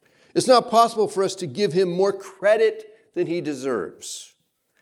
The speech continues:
It's not possible for us to fully declare his worthiness. Now, at the risk of sounding overly negative,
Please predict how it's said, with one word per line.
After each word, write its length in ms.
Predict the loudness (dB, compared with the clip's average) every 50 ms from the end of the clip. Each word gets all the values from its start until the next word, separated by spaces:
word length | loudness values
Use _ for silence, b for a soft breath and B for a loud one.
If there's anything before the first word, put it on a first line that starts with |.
| _ _ _ _ _ -6
It's 160 | -4 0 2
not 240 | 2 2 2 0 -4
possible 500 | 0 2 2 2 0 -2 -4 -4 -4 -2
for 220 | -2 -2 0 0
us 180 | 0 0 -2 -4
to 120 | -8 -8
fully 420 | -10 -10 -4 2 2 4 4 2 0
declare 800 | -2 -4 -6 -6 -10 -6 -4 -2 0 0 0 0 -2 -4 -6 B B B B B
his 220 | _ -8 -8 -8 -8
worthiness. 1000 | -8 -2 0 0 0 0 -2 -4 -6 -8 -12 -14 -16 -16 -18 -16 -18 -20 -20 _ _ _ _ _ _ _ _ _ _ _ _ _ _ _ _ _ _ _ _ b b b b b b
Now, 160 | 0 2 2
at 120 | 2 2
the 60 | 4 4
risk 260 | 4 4 4 0 -4
of 100 | -4 -4
sounding 960 | -6 -6 -2 0 2 2 4 4 2 2 2 2 2 2 0 0 -2 -6 -4 0
overly 400 | 2 2 4 4 4 2 2 2
negative, 1000 | 2 2 2 2 2 2 2 0 -4 -4 -4 -4 -6 -8 -10 -12 -16 -20 _